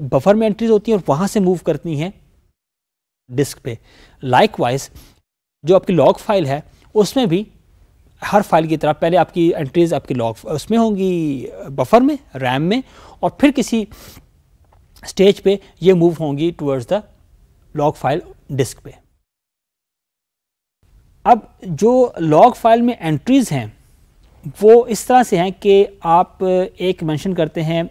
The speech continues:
कि टी स्टार्ट। एक बात ध्यान में रखिएगा कि ये जो यहाँ पे आपको, यानी इस वक्त जो हम डिस्कशन कर रहे हैं, ये is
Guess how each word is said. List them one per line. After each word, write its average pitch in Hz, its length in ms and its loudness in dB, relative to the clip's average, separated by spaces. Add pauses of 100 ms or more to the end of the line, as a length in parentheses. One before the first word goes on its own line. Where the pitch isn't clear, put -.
(160)
कि 160 120 -2
टी 196 440 -2 (140)
स्टार्ट। - 500 -4 (1300)
एक 233 140 2
बात 247 120 6
ध्यान 240 140 2
में 240 80 2
रखिएगा 247 220 0
कि 247 120 -4
ये 208 200 2
जो 226 380 2 (240)
यहाँ 170 420 -2
पे 220 80 2
आपको, 180 520 2 (440)
यानी 151 320 -4
इस - 220 -12
वक्त 151 120 -6
जो 151 220 2
हम 139 140 -6
डिस्कशन 139 360 -4
कर 160 180 4
रहे 175 120 4
हैं, 156 100 -4 (440)
ये 220 280 4
is 208 180 -2